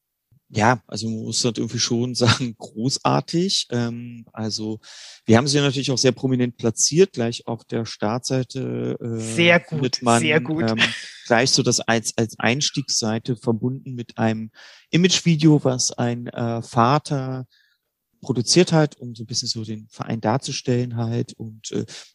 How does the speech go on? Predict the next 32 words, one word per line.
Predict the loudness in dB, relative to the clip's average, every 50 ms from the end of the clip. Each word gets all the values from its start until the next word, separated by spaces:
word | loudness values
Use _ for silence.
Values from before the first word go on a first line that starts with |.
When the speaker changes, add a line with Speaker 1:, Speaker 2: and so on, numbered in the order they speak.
| _ _ _ _ -10
Speaker 1:
da | -8 -6
haben | -6 -4
wir | -4
so | -2 -2
eine | -4 -4 -2
gewisse, | -4 -2 0 0
so | 0 0 0 0
eine, | -2 -4 -4 -6 -6 -8
so | -8 -8 -8
eine | -8 -8 -2 0
Willkommensbox | 0 0 2 2 2 2 2 0 -2 -4 -4 -2 -4 -4 -2 -2 -4 -4
für | -4 -2 -2 0 0 2 6
Eltern | 6 8 8 6 4 0 -4 -4 -4 -6
halt | -4 -4 -4 -6 -8 -12 -14 -8
platziert. | -4 -4 -2 0 -2 -2 -2 -2 -2 -2 -2 -2 -4 -8 -10
Äh, | -8 -8 -8 -8 -10
Speaker 2:
Mhm. | -10 -14 -14 -16 -20 -20 -20 -20 _ _ _ _ _ -20 -20 _ _ -20 -20 _ _ _ _ _
Speaker 1:
und, | 4 4 6 6 6 6 6 4 4 0 -2 0
äh, | 4 4 4 6
das | 6 6 6
hat | 6 6
natürlich | 6 6 6 4 4
den | 4 4
Effekt, | 4 6 4 4 4 4
dass | 2 4
diese | 2 0 0 0
Seite | 0 2 2 2 2 2 2 2 2
halt | 2 2 -2 -2 -6 -10
irgendwie | -16 -16 -14 -12 -10 -10
mit, | -10 -8 -6 -8 -8 -8 -8 -18 -18 -18 _ -10
ähm, | -10 -10 -10 -12 -14 _ _ -8
den, | -6 -6 -6 -8